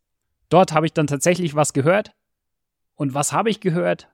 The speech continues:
Eine wunderschöne Introduction für mich, die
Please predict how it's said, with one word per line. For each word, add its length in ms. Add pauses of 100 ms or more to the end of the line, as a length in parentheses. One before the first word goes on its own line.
Eine 480
wunderschöne 760
Introduction 880 (400)
für 200
mich, 460 (800)
die 420